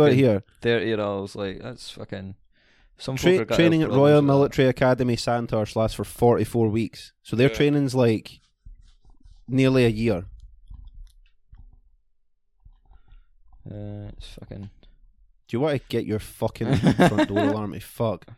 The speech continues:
Speaker 2: So their training's lasting nearly a year. It's broke down into three fourteen-week terms. Uh, between each term, there's adventure training exercises, two or three weeks of leave.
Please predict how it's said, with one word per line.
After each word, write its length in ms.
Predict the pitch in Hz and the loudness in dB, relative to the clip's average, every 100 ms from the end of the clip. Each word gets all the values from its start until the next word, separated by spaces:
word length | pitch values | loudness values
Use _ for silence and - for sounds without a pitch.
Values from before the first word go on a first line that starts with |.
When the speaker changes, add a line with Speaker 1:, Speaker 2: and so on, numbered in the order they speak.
| _ _ _ _ _ _ | _ _ _ _ _ _
Speaker 2:
So 180 | - 135 | -10 -2
their 160 | 131 151 | 2 2
training's 400 | - 160 147 127 | 2 -2 -2 0
lasting 320 | 127 127 127 | -2 0 -4
nearly 260 | 123 117 110 | -2 -2 -2
a 40 | |
year. 260 | 107 107 95 | -2 -2 -2
It's 80 | 80 | -2
broke 240 | 131 117 | -2 0
down 180 | 120 120 | -2 -2
into 180 | 113 - | -4 -8
three 320 | - 127 127 | -6 -4 -4
fourteen-week 600 | - 117 120 110 110 - | -4 -6 -4 -6 -8 -6
terms. 560 | 104 107 104 98 - _ - | -6 -6 -8 -12 -20 _ -10
Uh, 180 | 104 104 | -6 -6
between 280 | 95 - 127 | -6 -6 -6
each 200 | 120 - | -6 -6
term, 320 | 110 107 107 | -4 -4 -4
there's 480 | 104 104 101 - - _ _ _ _ - | -4 -4 -6 -12 -20 _ _ _ _ -12
adventure 380 | 110 113 123 120 | -4 0 0 -2
training 320 | - 113 113 | -4 -4 -4
exercises, 800 | 107 - 101 104 98 98 101 98 | -6 -8 -10 -6 -6 -4 -8 -8
two 200 | - 107 | -8 -8
or 40 | 101 | -6
three 200 | 104 101 | -8 -10
weeks 180 | - 95 | -10 -10
of 60 | |
leave. 260 | 95 90 | -10 -12